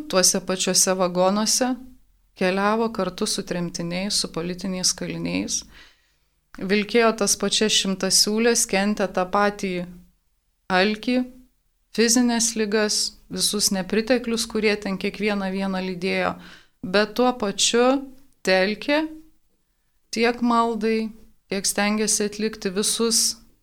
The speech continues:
patarnavimus. Ir jeigu jūs ateisite į mūsų muziejų, jūs tikrai pamatysite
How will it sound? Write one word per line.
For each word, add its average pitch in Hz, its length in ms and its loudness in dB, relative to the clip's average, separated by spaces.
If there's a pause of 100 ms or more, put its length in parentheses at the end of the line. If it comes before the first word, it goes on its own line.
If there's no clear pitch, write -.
(200)
patarnavimus. 208 1040 0 (960)
Ir 185 160 -4
jeigu 247 320 2
jūs 254 220 0
ateisite 226 580 0
į 190 120 -4
mūsų 190 340 -4
muziejų, 190 640 -4 (520)
jūs 196 240 -2
tikrai 254 380 4
pamatysite 185 920 -2